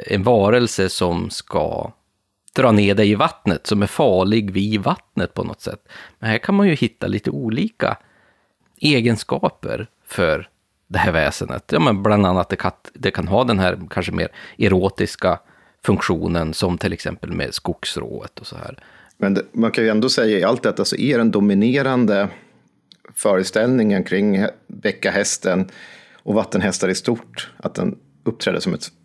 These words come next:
Speaker 2: riddjur. Alltså, det är det <laughs> som vi tänker en häst. Eh, och det är det vanliga. Sen finns det ju det här att man pratar om, men att den kan förändra utseende och form och sådär, så gör ju att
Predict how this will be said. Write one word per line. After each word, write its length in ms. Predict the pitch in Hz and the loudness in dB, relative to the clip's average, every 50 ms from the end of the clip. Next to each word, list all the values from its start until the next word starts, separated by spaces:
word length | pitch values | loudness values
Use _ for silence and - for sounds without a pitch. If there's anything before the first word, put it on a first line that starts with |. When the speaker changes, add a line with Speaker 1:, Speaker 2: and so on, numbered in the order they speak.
| _ _ - | _ _ -4
Speaker 2:
riddjur. 760 | - 107 90 87 85 - 90 95 101 82 - 82 87 - - - _ _ _ _ _ _ _ _ _ | -2 0 0 0 -2 -2 0 0 0 0 -2 -4 -8 -8 -10 -16 _ _ _ _ _ _ _ _ _
Alltså, 300 | - 95 - 101 95 85 - - - | -6 -4 -2 0 -2 -2 -4 -8 -4
det 80 | - 117 | -2 -2
är 40 | 104 | 0
det 220 | 92 107 98 110 - - | 0 0 0 0 0 -2
<laughs> 80 | - - | -4 -6
som 240 | - - - 107 95 | -8 -4 -2 0 0
vi 60 | 92 | 0
tänker 320 | - - 98 92 - - 101 | 0 0 -2 -2 -2 -2 -2
en 100 | 87 92 | -2 -2
häst. 500 | - 92 - - - - - - - - _ - - - - - - - - - - _ - | -2 -2 -2 -2 -2 -4 -6 -10 -16 -20 _ -20 -20 -20 -20 -20 -20 -20 -20 -20 -20 _ -4
Eh, 220 | 101 90 80 82 | -2 0 0 0
och 520 | - - - - - 98 104 95 92 87 - | -2 -4 -6 -4 -2 0 0 0 0 0 0
det 80 | 117 113 | 0 2
är 120 | 110 107 | 2 2
det 60 | 101 | 2
vanliga. 440 | 95 98 85 85 - 95 113 98 - | 2 2 2 2 2 2 2 2 0
Sen 100 | - 113 | -2 -2
finns 240 | - - 95 104 - | -2 -2 -2 -2 0
det 60 | - | 0
ju 60 | 131 | 0
det 60 | 117 | 0
här 160 | 107 95 90 82 | 2 2 2 0
att 340 | 80 80 - - - - - _ - - - | 0 -2 -4 -8 -14 -18 -18 _ -20 -20 -16
man 200 | - - 90 87 | -10 -6 -6 -4
pratar 400 | - - 107 82 - - - 101 | -2 0 0 -2 0 0 0 0
om, 220 | 95 92 90 90 87 | 2 2 0 0 0
men 140 | 110 104 98 | 0 0 0
att 140 | 98 95 - | 0 -2 -4
den 120 | 98 90 | -6 -6
kan 120 | - 95 | -4 -6
förändra 340 | 92 - 104 95 90 85 95 | -4 -2 -2 -2 0 0 0
utseende 640 | 95 98 - - - - 101 104 107 104 98 92 92 | 0 -2 -2 -4 -4 -2 -2 0 0 2 2 0 0
och 160 | - 87 90 | -2 -2 -4
form 400 | - - 117 117 104 95 92 92 | -2 -2 0 0 0 0 -2 -2
och 60 | - | -4
sådär, 200 | - - - - | -4 -4 -6 -6
så 140 | - - - | -6 -6 -6
gör 160 | - 85 78 | -6 -4 -4
ju 60 | 76 - | -6 -8
att 280 | - - - - - | -10 -14 -18 -20 -20